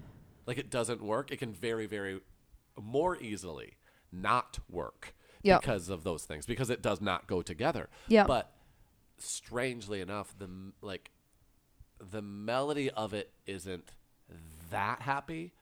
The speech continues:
Speaker 1: The chord progression, the production of it is happy. The
Speaker 2: Yeah.
Speaker 1: melody of it has enough of a, like, con-, contemplative quality
Speaker 2: Yeah.
Speaker 1: that it's like you're pulling some of that, but still,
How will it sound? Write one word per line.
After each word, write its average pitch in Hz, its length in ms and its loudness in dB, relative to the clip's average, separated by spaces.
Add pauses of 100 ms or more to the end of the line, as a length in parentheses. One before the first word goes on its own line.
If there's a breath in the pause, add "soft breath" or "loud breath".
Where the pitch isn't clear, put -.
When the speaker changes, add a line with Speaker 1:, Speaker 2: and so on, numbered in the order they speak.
Speaker 1:
The 120 80 -4
chord 135 300 4
progression, 131 400 -2
the 107 80 -4
production 104 460 -2
of 80 160 -8
it 82 220 -8
is 90 140 -4
happy. - 520 -6
The - 60 -12 (320 loud breath)
Speaker 2:
Yeah. 240 200 12
Speaker 1:
melody 151 280 4
of 123 100 4
it 113 80 -2
has 104 160 -6
enough 101 760 -4 (540)
of 120 160 2
a, 120 200 2
like, 113 360 -2 (540)
con-, 120 460 -4
contemplative 123 720 -4
quality 139 520 0 (180)
Speaker 2:
Yeah. 214 260 12
Speaker 1:
that 185 60 6
it's - 100 -2
like 113 120 2
you're 104 100 -2
pulling 104 440 2
some 110 220 0
of 117 60 -2
that, 120 180 -2
but 117 180 2
still, 87 200 -4